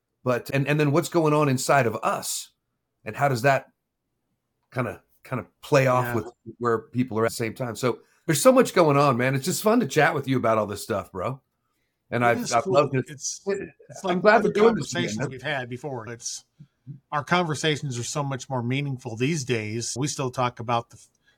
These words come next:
Speaker 2: the fringe or the frill, but our, our conversations are now deeper spiritually.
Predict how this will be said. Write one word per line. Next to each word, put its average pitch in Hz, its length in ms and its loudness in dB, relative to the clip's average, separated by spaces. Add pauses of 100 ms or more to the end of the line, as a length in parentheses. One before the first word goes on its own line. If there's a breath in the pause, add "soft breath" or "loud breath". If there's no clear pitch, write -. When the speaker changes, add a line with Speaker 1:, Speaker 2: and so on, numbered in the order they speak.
(100)
Speaker 2:
the 131 80 -6
fringe 135 680 -2
or 131 60 -2
the 123 100 -6
frill, 135 580 0 (540)
but 123 240 -10
our, 127 220 -4
our 123 180 -6
conversations 147 880 -4
are 127 60 -2
now 117 240 -2
deeper 135 640 -6 (580)
spiritually. 147 960 -6